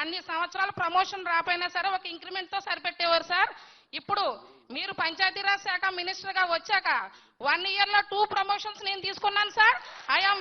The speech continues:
very proud of you, sir. అసలు మీలాంటి మినిస్టర్ గారు మాకు దొరకడం మా అదృష్టంగా మేము భావిస్తున్నాం సార్. ఇంకో విషయాలు ఏంటంటే సార్,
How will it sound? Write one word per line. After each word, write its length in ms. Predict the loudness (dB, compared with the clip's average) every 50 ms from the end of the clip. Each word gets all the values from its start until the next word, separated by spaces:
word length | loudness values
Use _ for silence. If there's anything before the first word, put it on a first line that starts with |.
| 2 2
very 160 | 2 2 0 -2 2 4
proud 200 | 4 6 6 8 6 6
of 60 | 6 2 -4
you, 100 | -4 -4 -2 0
sir. 140 | 2 2 2 0 -4 -12 -18 -18 -20 -20 -20 -14 -10 -6 -6
అసలు 220 | -6 -4 -4 -4 -4
మీలాంటి 680 | -4 -4 0 0 0 0 0 -2 -4 -2 -2 -4 -6 -10 -14 -20 -20 -20 -20 -20 -12 -8
మినిస్టర్ 440 | -6 -4 -4 -4 -4 -6 -6 -4 -2
గారు 140 | 0 0 0 0
మాకు 180 | -2 -2 2
దొరకడం 420 | 4 4 4 4 4 0 0 0 0
మా 80 | 2
అదృష్టంగా 520 | 0 0 0 -2 -6 -6 -6 -6 -4 -4 -2
మేము 220 | -2 -2 -2 0
భావిస్తున్నాం 580 | 0 0 0 0 -2 -4 -6 -4 -2 0 -2 0
సార్. 300 | 2 2 4 4 4 2 -2 -14 -20 -20 -20 _ _ _ _ _ -14
ఇంకో 140 | -10 -8 -8
విషయాలు 440 | -8 -8 -8 -10 -8 -6 -4 -2 0 0
ఏంటంటే 380 | 2 4 4 4 4 4 -2 -2
సార్, 320 | 0 2 2 2 0 -2